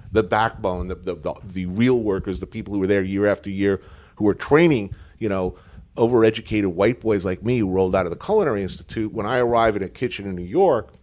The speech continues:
the guy who's taking me under his wing and showing me my job is a Mexican guy who worked his way up from dishwasher and, and has been there steady doing it year after year.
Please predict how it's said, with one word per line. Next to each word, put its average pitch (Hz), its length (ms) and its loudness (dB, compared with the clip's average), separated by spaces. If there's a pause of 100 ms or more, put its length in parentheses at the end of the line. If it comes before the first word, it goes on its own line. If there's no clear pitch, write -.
(800)
the 120 200 -8
guy 165 260 2
who's 131 120 -6
taking 139 240 -4
me 127 120 -2
under 120 160 0
his 98 100 -4
wing 131 280 0
and 98 100 -4
showing 123 400 -2
me 107 120 -4
my 92 220 -4
job 117 460 0
is 92 100 -4
a 101 60 2
Mexican 104 540 -4
guy 87 240 -4
who 95 60 -4
worked 104 220 -2
his 104 140 -6
way 104 160 2
up 98 100 -4
from 131 160 -6
dishwasher 107 720 -8
and, 104 300 -8
and 107 140 -12
has 104 120 0
been 104 280 -4
there 104 320 0
steady 101 640 -2
doing 98 440 -4
it 95 80 -6
year 95 260 -4
after 95 280 -4
year. 185 400 -6